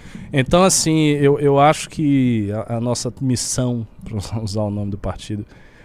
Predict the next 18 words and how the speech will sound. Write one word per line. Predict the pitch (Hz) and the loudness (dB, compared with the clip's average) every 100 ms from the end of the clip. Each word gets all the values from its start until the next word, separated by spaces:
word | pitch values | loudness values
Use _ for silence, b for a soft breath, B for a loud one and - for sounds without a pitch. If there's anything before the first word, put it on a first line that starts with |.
| b b | b b
é | 147 | 0
muito | 180 202 | 0 0
grande, | 139 135 139 147 143 139 | 0 2 4 2 0 -2
muito | 127 127 120 | -2 -2 -2
valiosa | 123 120 110 113 117 113 120 - | -2 0 0 0 -2 -2 -6 -6
e | 131 131 131 135 135 135 131 | -2 2 4 4 4 2 2
nós | 135 - | 0 -4
temos | 147 - | -8 -8
que | |
ter | - 147 | -6 -4
pessoas | 143 - 156 | -4 -2 -2
de | 139 | -2
boa | 127 147 175 | -2 -2 -2
vontade, | 151 131 - 117 120 123 117 | -2 -6 -4 0 2 0 -2
pessoas | 117 110 - 120 | -6 -10 -6 -4
justas, | 107 98 113 123 120 - 127 | -4 0 2 2 0 -6 -10
pessoas | - 123 113 107 | -8 -8 -4 -2
éticas. | 107 110 - - - 120 - | 0 0 -2 -10 -6 -4 -4